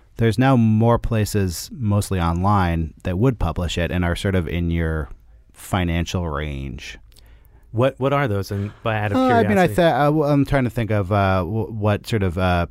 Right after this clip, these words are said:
Speaker 1: parallel places. I mean, you see places like The Awl publishes long stuff. Um, you know, this is, like, technology, but, like, The Verge. There are these, these, there are these emerging publications that have never had a print incarnation, um, but are pushing it. BuzzFeed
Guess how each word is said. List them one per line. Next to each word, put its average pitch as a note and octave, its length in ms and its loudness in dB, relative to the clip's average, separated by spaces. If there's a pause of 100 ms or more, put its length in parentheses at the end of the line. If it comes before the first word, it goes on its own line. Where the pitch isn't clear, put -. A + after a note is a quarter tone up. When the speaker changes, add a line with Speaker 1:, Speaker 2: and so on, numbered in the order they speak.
Speaker 1:
parallel F#2+ 480 -2
places. F#2 400 -6
I G2+ 60 -2
mean, G#2 160 0
you G#2+ 120 0
see A#2 200 -4
places G2 500 -2
like F2 200 -4
The E2 180 -2
Awl D2+ 560 0
publishes D#2+ 720 -4
long D#2+ 340 -4
stuff. D#2 720 -6
Um, D#2+ 840 -4 (540)
you G#2+ 100 0
know, E2 240 0
this - 240 -8
is, D2 100 -6
like, - 180 -10
technology, E2+ 480 2
but, E2+ 80 0
like, E2 140 -4
The G2+ 100 0
Verge. F2+ 540 0
There A2 140 6
are A2 40 6
these, A#2 300 4
these, C3+ 260 6
there C3+ 160 6
are C3 40 6
these B2 180 6
emerging C3+ 520 6
publications A2 760 4
that F2+ 160 2
have F#2 120 2
never G#2 300 4
had F#2+ 240 4
a - 60 -2
print F2+ 480 2
incarnation, F#2+ 1000 2 (300)
um, F2 320 4
but F2 140 2
are F2 100 4
pushing G#2 460 2
it. F#2 320 0
BuzzFeed F2+ 580 0